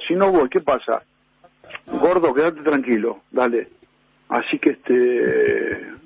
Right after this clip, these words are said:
no fui, no fui. Y tenía pago el hotel, eh, es más, algunas con viaje en avión y ya pago todo y no fui.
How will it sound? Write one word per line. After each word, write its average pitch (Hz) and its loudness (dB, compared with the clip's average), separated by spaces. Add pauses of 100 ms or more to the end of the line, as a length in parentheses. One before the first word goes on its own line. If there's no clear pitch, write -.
(240)
no 220 2
fui, 277 2 (120)
no 196 -2
fui. - -2 (340)
Y 120 0
tenía 143 4
pago 143 2
el 123 4
hotel, 147 2 (480)
eh, 123 2
es 113 0
más, 151 0
algunas 147 2
con 123 -2
viaje 117 0
en 120 0
avión 151 2
y 113 -6 (100)
ya 135 2
pago 135 2
todo 165 2
y 120 -2
no 120 -8
fui. 180 0